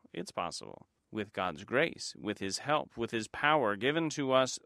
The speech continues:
through the sacraments, through his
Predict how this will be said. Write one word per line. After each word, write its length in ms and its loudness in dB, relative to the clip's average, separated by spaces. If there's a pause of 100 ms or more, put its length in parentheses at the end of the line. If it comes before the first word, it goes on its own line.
through 340 -4
the 120 -2
sacraments, 760 -2
through 540 -2
his 420 -4